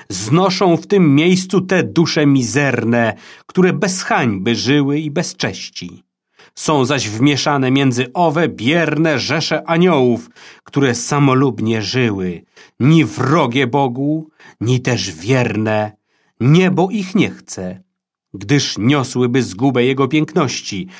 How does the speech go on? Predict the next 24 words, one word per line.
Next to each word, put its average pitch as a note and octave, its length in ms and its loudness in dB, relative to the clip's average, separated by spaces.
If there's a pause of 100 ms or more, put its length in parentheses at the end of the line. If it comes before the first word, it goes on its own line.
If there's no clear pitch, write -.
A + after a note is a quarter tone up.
(180)
Piekło C#3+ 440 2
ich A#2+ 200 0
wyklucza, C3 760 -2
gdyż G#2+ 400 0
z - 160 -10
nich F3+ 340 2
gorsi D3 600 0
mogli G2 320 -2
zyskać F#2+ 480 -10
chlubę”. - 520 -4 (1300)
Dla G#2+ 120 -6
wielu A3 240 -2
z G#2+ 60 -4
nas F3 240 -2
poezja F3 440 -4
jest D3+ 320 -8
czymś, F#3 420 -2
co - 160 -4
skutecznie F3 640 -2
wyperswadowano C3 960 0
nam C3 180 -2
już C#3+ 180 -6
w - 80 -10
szkole. E2 440 -10